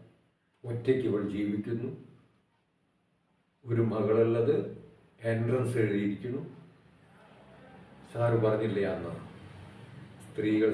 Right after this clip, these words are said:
സ്വന്തം കാലിൽ നിൽക്കാൻ പ്രാപ്തരാകണം, ഒന്നിനെയും അടിമയാവാതെ.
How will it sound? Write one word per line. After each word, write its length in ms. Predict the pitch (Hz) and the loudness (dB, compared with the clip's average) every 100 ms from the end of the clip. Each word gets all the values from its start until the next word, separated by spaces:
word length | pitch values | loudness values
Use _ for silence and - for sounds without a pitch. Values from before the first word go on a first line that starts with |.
| 107 | 0
സ്വന്തം 340 | 113 117 131 117 | -2 2 2 2
കാലിൽ 340 | 110 104 104 101 98 | 0 0 0 -2 -2
നിൽക്കാൻ 400 | 190 - 190 202 196 | -4 -6 -6 -6 -6
പ്രാപ്തരാകണം, 840 | 185 - - 165 190 - - - - - 110 | -6 -6 -6 -4 -4 -4 -8 -8 -6 -6 -4
ഒന്നിനെയും 500 | 113 117 107 101 101 - 120 | -2 0 0 0 -2 -4 -8
അടിമയാവാതെ. 960 | 113 104 107 107 101 95 95 95 98 | -8 -4 0 0 0 -2 -4 -4 -8